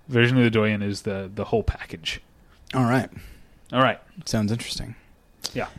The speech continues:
Speaker 2: Okay. So, um, I'm gonna go with, uh, lead actor and then, and then director. So, what? Not, not right now. I'll get to director after this.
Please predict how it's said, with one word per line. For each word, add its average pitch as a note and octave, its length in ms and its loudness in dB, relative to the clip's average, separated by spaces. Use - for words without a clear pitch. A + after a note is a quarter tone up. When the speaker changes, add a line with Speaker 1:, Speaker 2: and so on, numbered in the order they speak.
Speaker 2:
Okay. D3+ 360 6
So, C3 480 10
um, B2 320 8
I'm C3 120 10
gonna C3+ 140 10
go B2+ 120 10
with, - 280 6
uh, A2+ 260 10
lead B2 300 8
actor B2+ 440 8
and A2 220 8
then, A2 420 8
and G#2+ 160 4
then G#2+ 160 6
director. G2+ 460 2
So, F#2+ 440 2
what? A2 260 4
Not, G#2 260 2
not G2+ 180 0
right G2 200 2
now. F#2 280 -2
I'll G2 100 0
get F#2+ 180 -4
to F2+ 80 -6
director F2+ 340 -2
after F2+ 220 -4
this. - 200 -6